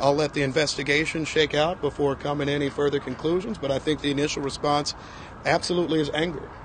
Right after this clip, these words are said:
You know, we have done a number of these now, and this is a day that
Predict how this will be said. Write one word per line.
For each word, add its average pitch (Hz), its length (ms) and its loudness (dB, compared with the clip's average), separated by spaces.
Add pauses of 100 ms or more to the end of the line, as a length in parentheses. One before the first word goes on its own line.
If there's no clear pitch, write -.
(500)
You 139 100 2
know, 143 80 6
we 147 160 4
have 156 160 4
done 156 460 4
a 139 60 0
number 160 320 2
of 123 120 -2
these 120 300 -2
now, 95 300 -6 (500)
and 127 220 2
this 139 160 2
is 147 140 0
a 147 140 4
day 143 340 4
that 131 200 2